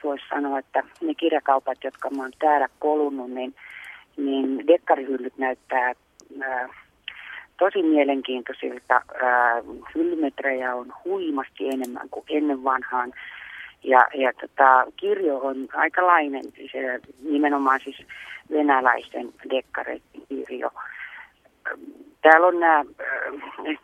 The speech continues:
suomalaisellekin tutut nimet on, on bestsellereitä,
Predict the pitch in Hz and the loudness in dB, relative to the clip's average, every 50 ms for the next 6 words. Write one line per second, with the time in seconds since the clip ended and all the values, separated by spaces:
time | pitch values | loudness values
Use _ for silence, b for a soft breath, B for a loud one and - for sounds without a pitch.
0 | - - - 180 180 170 151 135 131 131 131 131 - 139 127 131 131 - - 135 | -6 2 4 6 6 6 4 4 4 2 2 0 -4 -6 -8 -8 -12 -14 -14 -18
1 | - _ _ - 143 143 - - 123 123 - _ - - - _ b b b b | -18 _ _ -6 -6 -6 -4 -6 -8 -8 -10 _ -16 -16 -16 _ b b b b
2 | b b b b b _ _ - 156 147 143 147 147 143 135 127 - _ - - | b b b b b _ _ -8 -4 0 2 2 4 4 2 2 0 _ -8 -6
3 | - 143 135 131 131 - - 143 139 147 143 151 151 143 - - - - 139 131 | -2 0 0 0 -2 -2 0 0 2 4 4 4 4 2 0 -4 -2 -2 0 0
4 | 127 127 123 117 123 117 113 113 _ - 135 | 0 -2 -2 0 0 -2 -2 -2 _ -4 -4